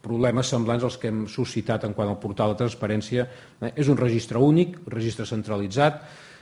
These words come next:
Em, deixo de banda dir que les experiències, eh, comparades en matèria de grups d'interès i de registre de grups d'interès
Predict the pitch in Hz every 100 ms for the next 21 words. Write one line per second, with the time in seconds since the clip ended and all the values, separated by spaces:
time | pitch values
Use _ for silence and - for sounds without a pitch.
0 | _ _ 131 123 120 120 120 117 117 113
1 | 113 117 110 101 - 113 139 135 143 135
2 | 131 135 131 143 156 - - 117 117 127
3 | 143 - 117 131 147 - - _ - 107
4 | 104 - 104 113 127 135 - 123 117 113
5 | 101 104 104 101 101 98 120 107 110 123
6 | 147 127 110 101 104 110 107 101 101 110
7 | 104 107 101 110 107 131 117 101 110 110
8 | 107 113 117 127 127